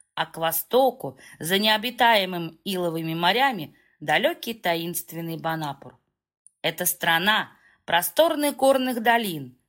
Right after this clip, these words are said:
пряностей, риса, красавиц и бесчетных богов. Боги Банапура не похожи на наших. В меняющихся землях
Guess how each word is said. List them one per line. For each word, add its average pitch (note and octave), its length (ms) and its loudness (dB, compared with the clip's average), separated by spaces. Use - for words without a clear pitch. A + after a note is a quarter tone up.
пряностей, E3+ 920 -2
риса, F#3 560 -4
красавиц G3 920 0
и F#3 80 -10
бесчетных G3+ 800 -4
богов. F3 500 -4
Боги F3 400 -2
Банапура E3+ 680 0
не D#3 160 -6
похожи A#3+ 600 0
на C4 160 2
наших. G3+ 440 -6
В C#3+ 100 -12
меняющихся G#3 800 -2
землях G#3 480 -2